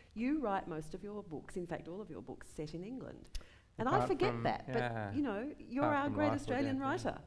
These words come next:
Speaker 1: How come?
Speaker 2: Oh, many, many, many years ago, when I was working in London, you know, um, I wrote the greatest ever unpublished Australian novel. Um, <laughs> and, uh, it was almost published by,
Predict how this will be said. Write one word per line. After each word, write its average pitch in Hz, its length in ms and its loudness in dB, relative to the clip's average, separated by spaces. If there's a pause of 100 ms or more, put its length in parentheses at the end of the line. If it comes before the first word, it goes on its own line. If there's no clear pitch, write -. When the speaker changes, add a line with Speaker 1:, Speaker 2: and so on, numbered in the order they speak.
(200)
Speaker 1:
How 277 100 -2
come? 320 340 -4 (300)
Speaker 2:
Oh, 135 300 8
many, 147 300 4
many, 143 260 4
many 127 280 2
years 110 260 0
ago, 104 460 2
when 120 120 2
I 110 220 6 (120)
was 104 160 -4
working 113 340 2
in 98 80 0
London, 95 440 -2 (420)
you 95 60 -6
know, 87 180 -2
um, 90 380 -2 (840)
I 107 120 6
wrote 110 380 2
the 101 180 2
greatest 110 420 2
ever 101 240 2
unpublished 98 520 0
Australian 104 480 -2
novel. 90 320 -6 (520)
Um, 92 300 -2 (160)
<laughs> - 1500 -16
and, 110 460 6
uh, 104 400 6
it 110 120 0
was 110 140 -2
almost 135 540 2
published 95 340 -2
by, 90 120 -2